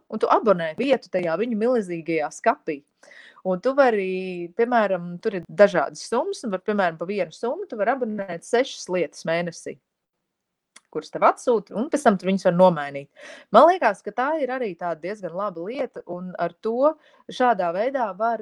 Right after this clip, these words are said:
labi papildināt tieši to pašu to kapsulas garderobu ar tādām trendīgajām lietām,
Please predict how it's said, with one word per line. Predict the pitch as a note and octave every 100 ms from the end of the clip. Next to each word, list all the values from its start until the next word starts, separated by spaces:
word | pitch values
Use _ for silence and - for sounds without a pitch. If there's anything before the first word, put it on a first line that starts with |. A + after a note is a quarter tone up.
| F#3
labi | G#3 A3+
papildināt | - G#3 A#3 G3 E3+ E3+ E3 -
tieši | F#3+ -
to | E3
pašu | F#3 -
to | F3+ E3 D#3+ D#3+
kapsulas | D4 - F#3+ D#3 D3+
garderobu | F3 E3 D3+ D3 -
ar |
tādām | G#3+ G3+ F#3
trendīgajām | B3 C4+ G#3+ D#3 D3 C#3 D3
lietām, | D#3 - -